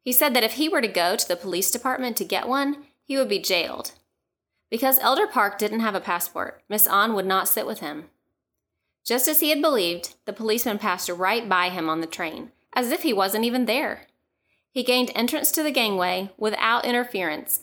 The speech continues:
and with no passport. When they reached Tokyo, they visited a few generals, telling them of the way the Korean people were being treated and preaching the gospel.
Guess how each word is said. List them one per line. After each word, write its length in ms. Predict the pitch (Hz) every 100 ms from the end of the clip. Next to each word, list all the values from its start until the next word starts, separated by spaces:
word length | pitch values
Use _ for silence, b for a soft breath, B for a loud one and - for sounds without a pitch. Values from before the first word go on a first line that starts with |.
| -
and 440 | 302 226 190 214 - _
with 220 | 359 339
no 160 | 214 180
passport. 640 | 196 170 - - 214 - _ _ _ _ _ _ _ _
When 140 | 247
they 120 | 247 247
reached 360 | 277 311 -
Tokyo, 640 | 277 233 220 175 160 175 202 _ -
they 160 | 208
visited 420 | 196 208 233 247
a 60 | 202
few 240 | - 214
generals, 640 | 202 190 175 165 - - b b b -
telling 320 | 330 320 254
them 320 | 185 170 180 -
of 160 | 190
the 80 | 202
way 200 | 190 202
the 80 | 214
Korean 440 | - 190 202 240
people 300 | 240 226 196
were 120 | 180
being 320 | - 190 196 202
treated 480 | - 190 165 - - _ _ _
and 160 | 214
preaching 340 | 208 254 254 247
the 80 | 220
gospel. 600 | 202 175 - - 180